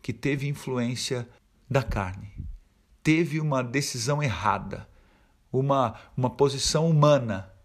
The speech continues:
E é nesse ponto, nesse momento, que colocamos tudo a perder. O Senhor não nos rejeita, mas nos rejeita naquela posição,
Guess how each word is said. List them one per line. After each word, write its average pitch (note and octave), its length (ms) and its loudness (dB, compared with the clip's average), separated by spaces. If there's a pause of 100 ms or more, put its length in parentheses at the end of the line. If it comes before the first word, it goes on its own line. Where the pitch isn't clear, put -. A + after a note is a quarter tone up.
(400)
E B2+ 80 4
é A#2 40 4
nesse D3+ 320 2
ponto, A#2+ 540 -2 (280)
nesse C#3+ 280 0
momento, B2+ 540 -2
que A#2+ 140 -6
colocamos A#2+ 500 0
tudo B2 180 -2
a A#2+ 60 0
perder. G2+ 480 -6 (380)
O G#2+ 40 -2
Senhor B2 300 0
não D#3 140 0
nos D#3+ 140 -2
rejeita, A#2+ 540 -2 (480)
mas G#2+ 200 0
nos A2 180 -2
rejeita B2 640 0 (440)
naquela A2 320 -2
posição, G#2+ 580 -6